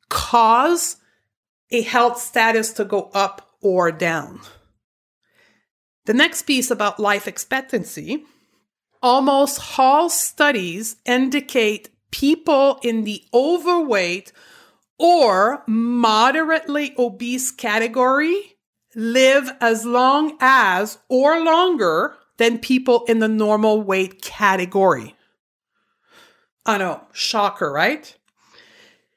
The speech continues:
What's happening in those studies is they're taking both end of the scale, the significantly underweight people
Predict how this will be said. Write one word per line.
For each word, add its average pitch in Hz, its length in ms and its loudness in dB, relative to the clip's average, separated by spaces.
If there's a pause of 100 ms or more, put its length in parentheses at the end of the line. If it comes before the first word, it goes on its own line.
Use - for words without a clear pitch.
(160)
What's 262 240 0
happening 349 520 4
in 254 100 2
those 226 260 2
studies 226 800 0
is 220 560 2
they're 233 320 0
taking 269 960 -2
both 247 540 -2 (100)
end 269 240 0
of 247 140 0
the 226 120 0
scale, 170 520 -2
the 196 320 -4
significantly 269 1700 -2
underweight 240 760 0
people 196 600 -4